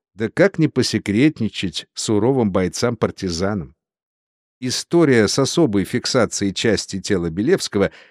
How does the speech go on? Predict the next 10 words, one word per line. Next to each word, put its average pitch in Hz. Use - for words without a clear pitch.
немедленно 151
стала 147
самым 147
страшным 127
всеобщим 110
секретом, 92
над 107
живописностью 113
которой 110
посмеивались, 127